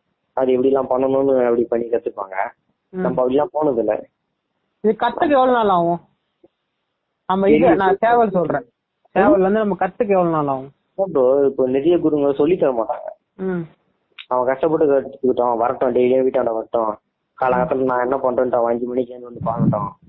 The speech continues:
Speaker 2: ம்.
Speaker 1: அப்படின்னு வைராக்கியமா இருந்து இருப்பாங்க. நம்ம இன்ட்ரெஸ்ட் இருந்தா நம்மளே எழுந்து போய் அஞ்சு மணிக்கு பார்ப்போம். இல்ல அவங்க எத்தனை மணிக்கு பண்றாங்களோ அத்தனை மணிக்கு நம்ம எழுந்து போய் பார்ப்போம்.
Speaker 2: ம்.
Speaker 1: இல்ல அவங்க கூடயே இருப்போம்.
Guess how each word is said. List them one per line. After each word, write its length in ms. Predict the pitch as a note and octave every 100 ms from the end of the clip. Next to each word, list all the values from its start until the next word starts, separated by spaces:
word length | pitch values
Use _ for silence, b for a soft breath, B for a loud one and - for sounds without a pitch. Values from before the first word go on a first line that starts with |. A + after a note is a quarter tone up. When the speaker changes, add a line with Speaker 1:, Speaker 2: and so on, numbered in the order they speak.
| - _ _ _
Speaker 2:
ம். 180 | G3+ G3
Speaker 1:
அப்படின்னு 280 | B2+ C3+ C3
வைராக்கியமா 460 | C3+ C3 C3+ C3+
இருந்து 220 | C3 B2 A#2+
இருப்பாங்க. 420 | C3+ B2+ A2 G2+ - _ _ _ _ _
நம்ம 200 | - B2
இன்ட்ரெஸ்ட் 240 | C#3 C#3+ E3+
இருந்தா 200 | D3 D3
நம்மளே 280 | C#3+ C#3 C#3
எழுந்து 200 | C3+ B2+
போய் 100 | B2+
அஞ்சு 140 | B2
மணிக்கு 220 | A#2+ B2+ A#2
பார்ப்போம். 300 | A#2+ B2 A#2+
இல்ல 140 | A#2+
அவங்க 260 | A#2 B2 B2+
எத்தனை 200 | C#3 C#3+
மணிக்கு 260 | C#3 -
பண்றாங்களோ 360 | B2 B2 A#2 B2
அத்தனை 260 | D3 C3
மணிக்கு 240 | B2+ C3 B2
நம்ம 120 | A#2+
எழுந்து 180 | A#2+ A#2+
போய் 100 | A#2
பார்ப்போம். 340 | A2+ A2 G#2+ - _ _ _
Speaker 2:
ம். 280 | F#3 F3 D#3+ _ _
Speaker 1:
இல்ல 180 | - C3
அவங்க 260 | B2+ B2 C#3
கூடயே 280 | C#3 C#3
இருப்போம். 360 | C#3 A#2+ A2+ A2